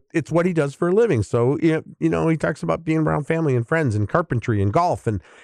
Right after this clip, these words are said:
it doesn't need to go to every red carpet event. I think that's actually a very healthy attitude, and I hope he sticks with it. Uh, you see throughout, you know, the entertainment world, trust me, there are a lot of celebrities who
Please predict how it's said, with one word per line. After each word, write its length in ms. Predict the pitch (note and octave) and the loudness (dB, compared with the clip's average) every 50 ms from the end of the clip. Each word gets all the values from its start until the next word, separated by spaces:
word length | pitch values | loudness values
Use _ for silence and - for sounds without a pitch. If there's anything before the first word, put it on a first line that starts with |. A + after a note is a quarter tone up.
| - _ - | -20 _ -12
it 180 | - G2+ G#2+ | -12 -10 -6
doesn't 240 | G2+ D3 D3 D3+ E3 | -4 -2 -2 0 0
need 140 | D#3 E3 E3 | 0 0 0
to 60 | E3 | 0
go 160 | D3+ D#3+ E3 | 0 0 0
to 80 | D#3+ D#3+ | 0 0
every 180 | D3+ D3+ D3+ D3 | 0 0 2 2
red 180 | D3 D3 D3 | 2 0 0
carpet 300 | - - E3+ F3+ F#3 D3 | 0 -2 -2 0 0 -2
event. 240 | B2 G#2+ G#2+ G2 G#2 | 0 0 0 0 0
I 60 | A#2 | 0
think 140 | C#3 F3+ F3+ | 0 0 0
that's 120 | F#3 E3 | 0 -2
actually 200 | F3+ E3 - F3+ | -2 -2 -2 -2
a 40 | D3+ | -2
very 360 | C3 A2+ G#2+ C#3+ D3 D3 D#3 | -2 -2 -2 0 0 2 2
healthy 360 | D3 C3 C#3 D3+ D3 - C#3 C#3+ | 2 2 0 0 0 0 0 0
attitude, 360 | D3+ D#3+ D3 B2+ - B2+ G#2 | 0 0 -2 -2 -2 -2 0
and 80 | G2+ | 2
I 40 | G2+ | 2
hope 220 | G2 C3 D3+ - - | 2 2 2 0 -4
he 40 | |
sticks 360 | A#2+ - - - A#2+ - - - | -6 -4 -4 -6 -6 -6 -4 -2
with 200 | D#3 E3+ - - | -2 0 0 -2
it. 120 | A2 - - - - - _ _ _ - | -4 -4 -8 -18 -20 -20 _ _ _ -6
Uh, 280 | - - A2 A2 A2 - - - _ _ _ _ _ - | -2 0 2 2 2 0 -2 -6 _ _ _ _ _ -2
you 220 | A#2+ B2+ D3 D3 | 0 2 2 2
see 360 | C3+ - - - F3 F3+ E3 | 2 -2 -4 -6 -4 -4 -4
throughout, 500 | - - - F3+ D#3+ D#3+ D#3 D#3 D3 - - _ _ _ _ _ _ _ _ _ - | -4 -2 0 2 2 2 2 2 0 -2 -8 _ _ _ _ _ _ _ _ _ -4
you 80 | - C3 | -2 0
know, 100 | C3 B2+ | 0 2
the 160 | B2+ C3 B2 | 0 0 0
entertainment 720 | C#3 D3 D#3+ D#3+ D3 - - - E3 D#3+ D#3 D3+ D3+ - - | -2 -2 0 -2 -2 -4 -4 -4 -2 0 0 0 -2 -2 -2
world, 480 | B2 B2 D3 C#3+ A#2+ G2 F2 D2 - - - _ _ _ _ _ _ _ - | 0 2 2 4 2 2 0 -4 -8 -14 -20 _ _ _ _ _ _ _ -8
trust 440 | - - F3+ D#3+ C#3 - - - - | -4 -2 -2 -2 -4 -6 -8 -8 -6
me, 220 | F#2+ D#2 - _ _ _ | -6 -6 -8 _ _ _
there 180 | - C#3+ C3+ C#3 | -2 0 2 2
are 80 | C#3+ C#3 | 2 2
a 60 | C#3 | 2
lot 200 | C#3+ D3+ D#3 D#3+ | 0 0 0 -2
of 60 | D3 | -4
celebrities 540 | - - D3+ D3 C#3 B2+ C3 B2 A2+ G#2 - | -6 -6 -4 -2 -2 0 0 0 -2 -2 0
who 320 | - B2 B2 A#2 A2+ A2 | 0 0 2 0 0 -2